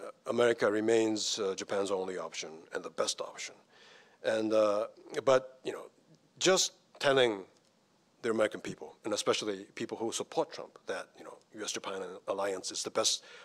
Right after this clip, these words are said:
option for Japan, doesn't, of course, convince them. So, uh, you know, you, you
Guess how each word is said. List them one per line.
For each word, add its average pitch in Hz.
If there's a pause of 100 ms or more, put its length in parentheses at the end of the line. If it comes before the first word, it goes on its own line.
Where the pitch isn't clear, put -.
option -
for 104
Japan, 143 (200)
doesn't, 101
of 107
course, -
convince 85
them. - (440)
So, 123 (420)
uh, 110
you 110
know, - (560)
you, 151
you 131